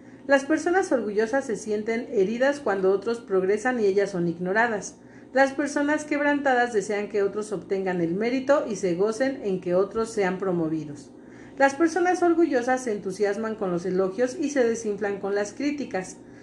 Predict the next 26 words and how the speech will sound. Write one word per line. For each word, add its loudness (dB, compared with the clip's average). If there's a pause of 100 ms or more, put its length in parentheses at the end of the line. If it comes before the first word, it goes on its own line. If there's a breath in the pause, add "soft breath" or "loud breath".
(180 loud breath)
Las 2
personas 0
quebrantadas 2
saben -2
que -6
cualquier -2
elogio 0
por 0
sus -6
logros 2
le -2
pertenece -4
al -2
Señor 0
y -6
que 0
las 2
críticas -2
pueden 0
ayudarles 0
a -2
alcanzar, -2
a 2
alcanzar 2
la 0
madurez 0